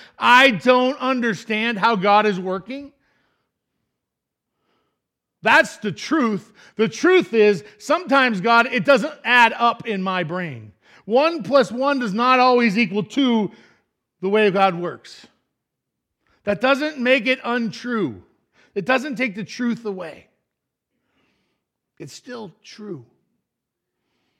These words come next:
He's still working all things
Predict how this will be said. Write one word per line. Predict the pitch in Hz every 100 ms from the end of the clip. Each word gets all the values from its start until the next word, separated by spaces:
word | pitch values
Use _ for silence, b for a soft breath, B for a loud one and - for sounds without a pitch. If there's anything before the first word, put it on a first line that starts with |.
| _ _ _ _ _ _ _ _ _ _ _ _
He's | 247 226
still | - - 349 349 311 269
working | 277 294 - 262 233 220 - b _
all | 262 294 302 285
things | - - 320 285 214 185 156